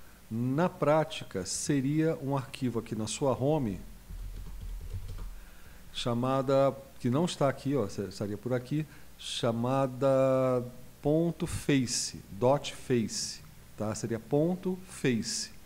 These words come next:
Qualquer imagem que vocês coloquem aqui como ponto .face vai aparecer nesse,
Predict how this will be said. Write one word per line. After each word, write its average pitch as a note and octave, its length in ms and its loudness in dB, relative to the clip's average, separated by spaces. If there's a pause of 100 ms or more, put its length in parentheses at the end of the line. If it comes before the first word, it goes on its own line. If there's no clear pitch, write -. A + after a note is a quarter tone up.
(340)
Qualquer E3+ 400 4
imagem D#3+ 400 4
que C#3+ 80 -10
vocês C#3 320 -2
coloquem C3+ 640 2
aqui A#2+ 420 -2 (280)
como D#3 240 0
ponto B2 340 -2
.face D3 580 0 (440)
vai C3 180 4
aparecer C#3+ 720 2 (500)
nesse, C3+ 720 -2